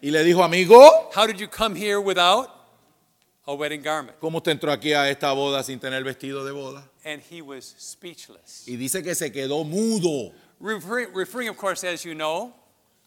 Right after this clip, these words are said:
Speaker 1: Refiriéndose, y ustedes saben,
Speaker 2: to the judgment seat of Christ,
Speaker 1: al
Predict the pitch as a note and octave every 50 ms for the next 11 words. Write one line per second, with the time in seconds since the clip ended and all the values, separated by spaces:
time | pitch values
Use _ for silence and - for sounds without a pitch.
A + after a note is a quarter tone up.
0 | _ _ A2 G#2+ - A2 G#2 A#2 C#3 D#3 F3 G3 - A3+ A3 G#3 D3+ C3+ - D3
1 | C#3+ E3 F#3+ F#3 G#3+ G3+ D#3+ C#3+ D3 E3+ G#3 C4 - - E3+ D3+ D#3 B2+ D3 F#3
2 | G3 F3+ F#3+ G3 F3 - G3+ F3+ F3 - - F#3 F3 F3 G3 A#3+ A#3+ - - A2+
3 | A2+ G#2+ G#2